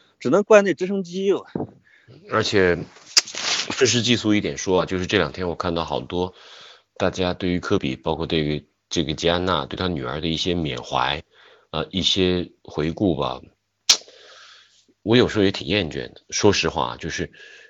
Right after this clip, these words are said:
Speaker 2: 呃，你对他有你的认知，你有他，你有自己的表达也可以了。
Speaker 1: 对。
Speaker 2: 但是有时候这种缅怀就变成了，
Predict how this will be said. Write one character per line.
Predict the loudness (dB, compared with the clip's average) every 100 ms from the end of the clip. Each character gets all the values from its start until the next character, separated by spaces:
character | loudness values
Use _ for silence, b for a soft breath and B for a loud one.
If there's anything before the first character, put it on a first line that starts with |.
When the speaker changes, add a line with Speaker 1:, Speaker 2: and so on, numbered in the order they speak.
| _
Speaker 2:
呃， | -8 -4 -4
你 | -2 2 8
对 | 10
他 | 10 8
有 | 8
你 | 6
的 | 2
认 | 0 0
知， | 0 -2 -2 -8 _
你 | 2
有 | 4 4
他， | 2 0 2 2 0 _ _ _ _
你 | 0
有 | 2
自 | 2
己 | 2
的 | 2
表 | 0 0
达 | 0 0 -2 -8 _ _ _
也 | -4
可 | 0 2
以 | 2 2
了。 | -4 -4
Speaker 1:
对。 | 2
Speaker 2:
但 | 4
是 | 4 0 B B
有 | 4 4
时 | 8 6
候 | 8
这 | 8
种 | 8
缅 | 8 6
怀 | 4 4 4
就 | 4 6
变 | 8 8
成 | 8
了， | 4 4